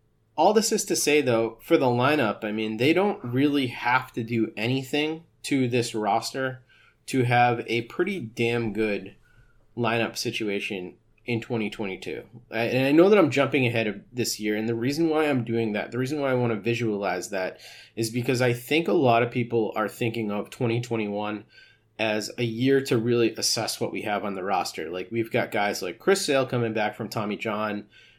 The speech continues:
Eduardo Rodriguez, and we'll talk about the pitching in, in a few minutes. You know,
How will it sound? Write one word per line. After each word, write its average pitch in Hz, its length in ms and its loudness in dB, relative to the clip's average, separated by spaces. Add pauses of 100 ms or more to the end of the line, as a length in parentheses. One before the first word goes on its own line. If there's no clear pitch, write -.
Eduardo 131 380 4
Rodriguez, 120 680 4
and 104 160 -4
we'll 120 180 2
talk 120 260 4
about 107 160 -4
the 117 80 -12
pitching 117 360 -2
in, 107 200 -4
in 110 160 -6
a 104 80 -6
few 120 200 -2
minutes. 113 460 0
You 110 100 -4
know, 101 160 -2